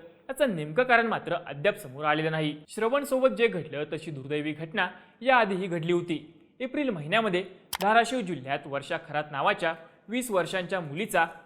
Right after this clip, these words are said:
हार्ट अटॅकने मृत्यू झाला होता. कॉलेजच्या सेंड ऑफमध्ये भाषण करत असताना वर्षा अचानक खाली कोसळली होती. त्यानंतर तिला हॉस्पिटलमध्ये दाखल करण्यात आलं होतं, पण डॉक्टरांनी तिला मृत घोषित केलं. लहानपणीच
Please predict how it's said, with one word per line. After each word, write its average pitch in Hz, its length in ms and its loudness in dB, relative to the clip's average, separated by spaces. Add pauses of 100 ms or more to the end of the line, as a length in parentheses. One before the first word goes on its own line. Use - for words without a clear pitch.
(140)
हार्ट 226 180 2
अटॅकने 214 320 -2
मृत्यू 151 280 -8
झाला 147 240 -2
होता. 147 220 2 (500)
कॉलेजच्या 170 400 2 (380)
सेंड 226 260 4
ऑफमध्ये 214 360 2
भाषण 165 340 -6
करत 160 280 -6
असताना 190 400 0 (340)
वर्षा 247 300 4
अचानक 226 380 0
खाली 160 180 -4
कोसळली 170 400 0
होती. 151 240 -2 (460)
त्यानंतर 165 380 -2 (340)
तिला 285 120 2
हॉस्पिटलमध्ये 214 600 -4
दाखल 165 280 0
करण्यात 139 360 -8
आलं 147 140 0
होतं, 147 260 -2 (340)
पण 123 120 -20
डॉक्टरांनी 180 480 0 (340)
तिला 262 140 2
मृत 226 220 4
घोषित 196 360 4
केलं. 151 180 2 (420)
लहानपणीच 185 640 0